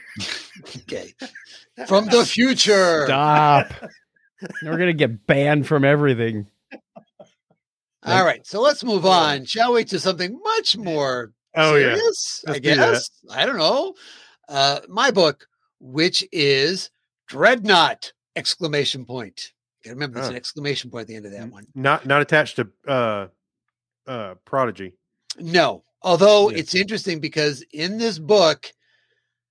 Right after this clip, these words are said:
Speaker 1: near the beginning, now this is before Next Generation came out. Matter of fact, this book, uh, was first published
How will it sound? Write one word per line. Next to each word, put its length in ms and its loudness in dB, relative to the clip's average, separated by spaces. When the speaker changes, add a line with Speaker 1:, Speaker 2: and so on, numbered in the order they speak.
Speaker 1:
near 220 -2
the 100 -6
beginning, 800 0
now 160 0
this 220 0
is 120 -6
before 520 0
Next 260 -2
Generation 500 -2
came 280 -6
out. 380 2
Matter 220 -2
of 60 -8
fact, 420 -2
this 280 -10
book, 360 -12
uh, 180 0
was 160 -6
first 280 -8
published 400 -2